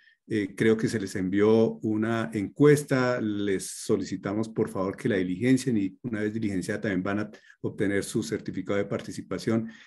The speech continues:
en este webinar. Mil gracias, Ángelo. Entonces, por favor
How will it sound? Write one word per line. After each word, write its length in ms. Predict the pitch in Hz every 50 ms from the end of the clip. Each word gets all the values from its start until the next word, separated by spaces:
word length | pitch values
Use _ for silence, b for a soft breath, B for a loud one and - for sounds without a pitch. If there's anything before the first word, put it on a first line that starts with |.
| B B
en 140 | 110 104 101
este 580 | 101 98 - - - 107 104 104 101 - B B B B B B B
webinar. 600 | - 123 117 120 113 113 107 98 95 87 82 85
Mil 320 | 101 104 113 120 113 117 117
gracias, 420 | 120 123 127 117 - 123 104 -
Ángelo. 340 | 131 123 127 127 123 113 110
Entonces, 680 | 98 - - 117 113 113 110 113 120 117 113 - -
por 260 | _ - 113 107 107 -
favor 460 | 95 92 95 98 107 107 - -